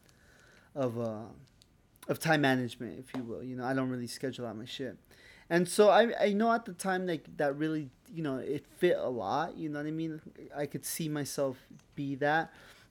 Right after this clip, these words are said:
And, like, for the longest, I would pride myself being an E N F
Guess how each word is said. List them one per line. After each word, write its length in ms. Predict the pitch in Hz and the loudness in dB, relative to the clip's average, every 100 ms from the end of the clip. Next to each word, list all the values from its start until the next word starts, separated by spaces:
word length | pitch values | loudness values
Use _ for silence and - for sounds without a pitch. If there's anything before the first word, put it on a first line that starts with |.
| - | 4
And, 160 | 180 | 6
like, 200 | 185 175 | 6 4
for 120 | 190 185 | 2 2
the 100 | 175 | 4
longest, 480 | 151 180 208 151 | 4 2 2 2
I 80 | 151 | 2
would 220 | 147 139 | 2 0
pride 340 | - 147 143 160 | -6 0 0 0
myself 480 | 147 131 - 135 127 | -6 -6 -4 -4 -6
being 160 | 143 135 | -8 -6
an 120 | - | -6
E 140 | 143 | -6
N 140 | 135 | -6
F 120 | 127 | -8